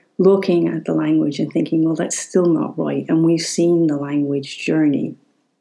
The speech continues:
and seen the debates take place and seen how language goes in and out of vogue and how labels go in and out of vogue. But we still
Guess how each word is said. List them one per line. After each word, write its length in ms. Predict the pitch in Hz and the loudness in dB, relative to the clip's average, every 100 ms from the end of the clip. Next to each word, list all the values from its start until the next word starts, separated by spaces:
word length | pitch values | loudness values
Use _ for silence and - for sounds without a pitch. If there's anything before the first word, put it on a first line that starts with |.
| _ _ - - | _ _ -10 0
and 180 | 180 | 2
seen 300 | 170 - 175 | 2 2 4
the 100 | 170 | 4
debates 560 | 147 151 135 147 147 - | 2 0 -2 -2 -4 -8
take 260 | - - - | -6 -8 -8
place 300 | - - - | -8 -6 -2
and 180 | 160 | 0
seen 440 | 160 - 185 175 165 | 0 0 2 2 2
how 240 | 165 160 | 0 -2
language 580 | 151 147 151 156 151 147 | 0 0 2 2 2 0
goes 240 | - 143 | -2 -2
in 140 | 151 147 | 2 2
and 140 | 139 139 | 0 -4
out 120 | 139 | -8
of 100 | 143 | -10
vogue 420 | - 139 135 - - - - - - | -6 -4 -4 -8 -18 -20 -20 -10 0
and 160 | 160 | 2
how 180 | - 165 | 2 2
labels 500 | 156 156 151 151 143 | 4 2 2 0 -2
go 200 | - 143 | -4 -2
in 100 | 139 | 0
and 140 | 135 | 0
out 140 | 135 139 | -2 -4
of 120 | 143 | -6
vogue. 340 | - 139 139 - _ _ _ _ - | -8 -8 -10 -16 _ _ _ _ 2
But 200 | 202 208 | 4 6
we 120 | 202 | 4
still 640 | 196 - 202 196 190 185 | 2 0 0 2 0 -2